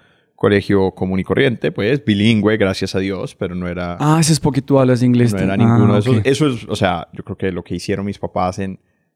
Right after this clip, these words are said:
Speaker 1: a pesar de las dificultades económicas, de mantenernos en un colegio bilingüe, es, es una vaina.
Speaker 2: ¿Y qué hicieron sus padres o qué
Speaker 1: Mi,
Speaker 2: hacen?
Speaker 1: mi papá trabaja en moles, en centros comerciales, y mi mamá siempre estuvo muy como dedicada a la casa.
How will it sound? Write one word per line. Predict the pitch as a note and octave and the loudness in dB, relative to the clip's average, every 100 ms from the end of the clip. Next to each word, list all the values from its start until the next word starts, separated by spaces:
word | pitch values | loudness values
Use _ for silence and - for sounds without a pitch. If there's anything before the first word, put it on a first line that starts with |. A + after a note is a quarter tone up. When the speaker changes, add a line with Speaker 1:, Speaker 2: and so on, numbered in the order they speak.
| _ | _
Speaker 1:
a | - - | -6 -2
pesar | F#3+ B2+ C#3 | 0 0 2
de | E3 | 2
las | C#3 | 0
dificultades | A2 - G2+ G2+ G#2 A2 | -2 -10 -6 0 2 2
económicas, | G2 F#2 G#2 - G#3 - _ | -4 -6 -4 -4 -6 -10 _
de | G#2+ G2+ F#2+ F#2 F2+ F2 A2 - _ _ _ _ | -4 0 2 2 0 -4 -8 -16 _ _ _ _
mantenernos | G#2 G2 - G2+ C#3+ B2+ G#2 | -4 -2 0 0 0 0 0
en | |
un | F#2 | 0
colegio | F#2 F#2+ G2 | 2 2 4
bilingüe, | F2+ G2+ C3+ B3 G3+ - G#2+ | 2 2 0 -2 -4 -10 -16
es, | - - | -18 -20
es | A#2 | -16
una | F#2+ F2+ | -12 -10
vaina. | F2+ F2+ F2+ F2 - _ | -8 -8 -10 -12 -18 _
Speaker 2:
¿Y | D#3+ | -4
qué | F#3+ | 2
hicieron | F#3 E3 F#3+ F#3+ | 2 2 2 2
sus | F#3 E3+ | 0 -2
padres | - E3 B2+ | 2 2 4
o | B2+ | 2
qué | C#3 | 2
Speaker 1:
Mi, | C#3+ | 4
Speaker 2:
hacen? | D3 C3 A2 G2+ - | 2 0 -4 -6 -4
Speaker 1:
mi | C3+ C#3 C#3+ | 0 2 4
papá | D3 C3+ D3+ D3+ | 2 0 2 2
trabaja | F3+ F3+ E3+ E3+ E3+ | 2 2 4 4 4
en | F3 F3 | 2 0
moles, | C#3 C#3+ B2 D3 | 2 4 2 0
en | A2 | -2
centros | G#2+ - A#2 | -4 -4 -2
comerciales, | A#2+ G#2+ A2 - - - _ _ _ _ _ _ _ | 0 2 2 0 -6 -16 _ _ _ _ _ _ _
y | - A2 G#2+ G#2 G2+ | -4 0 2 2 2
mi | G#2 G2+ | 0 0
mamá | G#2 G#2 A2 A#2+ | 0 2 2 2
siempre | B2 C#3+ C#3 D#3 | 2 0 -2 -4
estuvo | - E3+ | -2 0
muy | E3 E3+ | 0 0
como | D#3+ D#3+ D#3 | 0 2 4
dedicada | C3 A#2 B2+ | 4 2 0
a | |
la | |
casa. | B2 A2+ - | 0 -4 -6